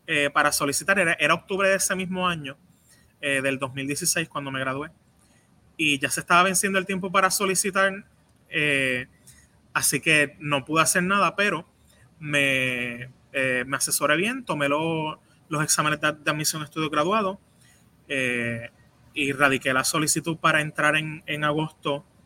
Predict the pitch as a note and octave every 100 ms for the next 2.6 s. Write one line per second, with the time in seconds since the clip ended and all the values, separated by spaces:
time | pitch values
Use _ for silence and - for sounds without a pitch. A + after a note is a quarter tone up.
0 | _ _ _ _ _ C#3 B2 A#2+ - B2+
1 | - C3+ B2+ B2+ - B2+ C3+ - D3+ C#3+
2 | D3 D3 D3 D3 C#3